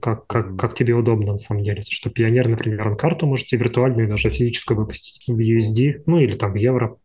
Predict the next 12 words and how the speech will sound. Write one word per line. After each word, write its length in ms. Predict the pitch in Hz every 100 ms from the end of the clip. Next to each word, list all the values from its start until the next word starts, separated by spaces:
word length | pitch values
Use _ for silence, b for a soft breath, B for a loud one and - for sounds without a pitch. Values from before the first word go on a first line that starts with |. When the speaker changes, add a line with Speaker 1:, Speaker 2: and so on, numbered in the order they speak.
| _ _ _ _ _ _ - _ -
Speaker 1:
Вот, 300 | 110 101 -
и 260 | 110 101 104
можно 260 | 110 107
пользоваться. 460 | 107 107 98 - -
Ну, 180 | 180 143 -
все, 220 | - 151 127
естественно, 380 | - 123 127
платформы 440 | 113 120 139 117 113
тоже 180 | 117 107
комиссии 320 | 120 156 -
свои 280 | - - 107
берут. 320 | 107 101 -